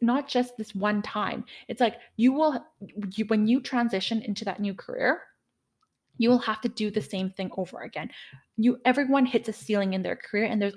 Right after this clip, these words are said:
always the next step. So when you get to the next step, you address the same things. The imposter syndrome is gonna come again.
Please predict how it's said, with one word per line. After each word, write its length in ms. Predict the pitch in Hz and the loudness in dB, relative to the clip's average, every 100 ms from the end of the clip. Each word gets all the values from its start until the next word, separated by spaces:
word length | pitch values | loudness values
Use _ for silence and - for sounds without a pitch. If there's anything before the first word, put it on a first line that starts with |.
| - | 0
always 360 | 214 233 233 233 | 2 6 4 2
the 80 | 214 | -4
next 360 | 202 185 - - | -4 -4 -8 -14
step. 320 | - 254 - - - - - | -4 -4 -4 -8 -20 -20 0
So 120 | 247 | 2
when 280 | 208 240 233 | 4 4 4
you 80 | 226 | 4
get 240 | 247 247 | 0 -2
to 40 | - | 2
the 140 | 254 | 2
next 260 | 220 190 - | 2 -2 -4
step, 220 | 196 190 | -6 -6
you 100 | 233 _ - | -12 _ -4
address 380 | 214 214 208 - | 0 2 2 0
the 80 | 226 | -4
same 300 | 226 220 214 | 0 0 0
things. 260 | 220 180 - | -2 -4 -6
The 80 | 208 | -6
imposter 380 | 196 196 190 214 | -4 -4 -6 -6
syndrome 340 | 226 214 214 | -4 -2 0
is 80 | 214 | -2
gonna 180 | 226 214 | -2 -4
come 220 | - 226 | -2 0
again. 400 | 220 220 - 180 | 0 -2 -10 -10